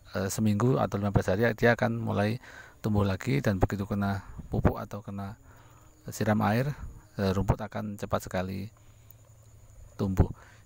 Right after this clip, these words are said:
Jadi, eh, menjaga daun supaya tetap hijau dan menjaga supaya selalu bersih dari rumput itu adalah, eh, kunci sukses menanam bawang agar, eh,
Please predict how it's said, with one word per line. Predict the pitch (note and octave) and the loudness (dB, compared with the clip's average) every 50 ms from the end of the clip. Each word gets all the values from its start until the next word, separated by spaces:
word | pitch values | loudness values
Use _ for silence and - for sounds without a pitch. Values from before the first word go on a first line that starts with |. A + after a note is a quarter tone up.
| - | -14
Jadi, | - - - - - A2+ A#2 A#2 A2 G#2 G#2 - - - - - - - - - - - - - - - - - - - - | -6 -4 -4 0 2 2 2 2 0 -2 -4 -6 -8 -6 -6 -8 -8 -8 -8 -8 -8 -10 -12 -14 -18 -20 -20 -20 -20 -12 -8
eh, | - | -2
menjaga | G2 G2 G2 G2 G#2+ G#2+ G#2 | 0 0 2 2 2 0 2
daun | - G#2 G#2 A2 A2 G#2+ G#2 G2+ - - - - - - - - - - - - - | 4 4 6 6 6 4 0 -2 -4 -6 -6 -6 -10 -14 -20 -20 -20 -20 -20 -16 -6
supaya | - G#2+ G2+ - G#2 G2+ | -4 0 0 0 0 -2
tetap | - - A2 G2+ F#2+ | -4 -4 -4 -2 -2
hijau | F#2+ F2+ - - A2 A#2 | -4 -6 -2 0 2 2
dan | A#2 - A2 A2 A#2 B2+ C3+ - - - - - - - - - - - | 2 2 0 0 0 0 -4 -8 -12 -20 -20 -20 -20 -20 -20 -14 -6 -4
menjaga | G#2+ G2+ F#2+ F#2+ - B2+ | -2 0 0 0 0 0
supaya | A2 A2 A2+ - G2+ G2 G2+ G#2 G#2+ G#2+ A2+ A#2+ - - - - | -2 -2 0 2 2 2 4 4 2 2 0 -2 -6 -10 -14 -14
selalu | - - - G2+ F#2+ F#2+ G2 G2 | -12 -8 -2 0 0 2 2 2
bersih | - - - - G2+ | 2 0 0 -4 -6
dari | - F#2+ F2+ F#2 F#2 F#2 G2 G#2 - - - - - - - - | -6 -4 -4 -4 -4 -6 -8 -10 -14 -20 -20 -20 -20 -20 -18 -6
rumput | - G#2+ G2 G2+ - - - - | 0 0 2 4 4 4 2 0
itu | - G#2 A#2 | -2 0 0
adalah, | A2+ G2 G#2 G2 G#2+ A2+ B2 A#2 - - - - - - - - - - | 2 2 2 2 2 2 2 0 -2 -6 -8 -8 -12 -14 -16 -12 -8 -6
eh, | G2 G2 - | -6 -2 0
kunci | A2+ G#2+ G#2 G#2 G2+ | 0 0 0 0 0
sukses | G2 G2+ A2+ G#2 - | 4 4 6 6 6
menanam | - G2+ G2 G2 G2 G2 G2 G2+ G#2+ A2 - - - - - - - - - - - - | 4 2 0 0 0 0 -2 -4 -6 -8 -12 -18 -20 -20 -20 -20 -20 -20 -20 -18 -4 0
bawang | F#2+ F#2 G#2 G#2 A#2 A#2+ B2+ B2 | 4 6 6 6 6 6 4 -2
agar, | G#2+ - - - G#2+ A2+ A#2 B2+ B2+ - - - - - - - - - - - - - | -6 -6 -2 0 0 0 0 -2 -6 -8 -10 -16 -20 -20 -20 -20 -20 -20 -20 -20 -14 -10
eh, | - G2+ F#2 F2+ - G1+ | -8 -6 -4 -4 -6 -6